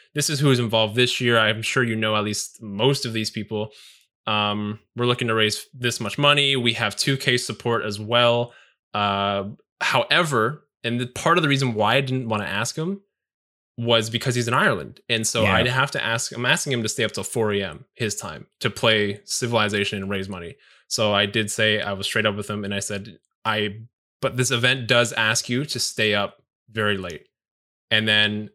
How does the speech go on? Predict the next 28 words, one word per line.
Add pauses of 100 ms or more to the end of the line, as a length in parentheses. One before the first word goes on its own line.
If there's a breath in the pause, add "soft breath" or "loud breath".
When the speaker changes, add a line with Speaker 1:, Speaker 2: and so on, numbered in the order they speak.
(140)
Speaker 1:
he
got
back
to
me
saying, (100)
"Hold
on,
I'll
get
back. (340)
Let
me
see
my
Christmas
plans (200)
to
make
sure
I
have
nothing
going
on
the
next
day."